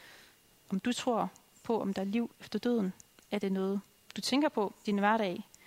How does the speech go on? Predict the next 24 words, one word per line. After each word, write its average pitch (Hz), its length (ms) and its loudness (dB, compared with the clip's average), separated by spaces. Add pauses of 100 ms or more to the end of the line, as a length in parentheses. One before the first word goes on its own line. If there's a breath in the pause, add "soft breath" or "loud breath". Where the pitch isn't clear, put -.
(580 loud breath)
Og 202 80 -4
hvilke 226 380 0 (220)
rigdomme 220 460 0 (120)
har 202 180 -4
du - 80 -6
i 196 40 -2
dit - 80 -16
liv? 196 180 -6 (540)
Hvad 220 140 0
er 202 300 0
værdifuldt - 640 -4
for - 120 -6
dig? - 280 -6 (1080 loud breath)
Det 226 80 -8
får 220 100 -2
I 202 80 0
også 202 160 -4
lige 214 80 0
noget 214 120 0
tid - 200 -4 (180)
til 202 100 -8
at 196 40 -6
snakke 202 240 -6
om. 233 100 -12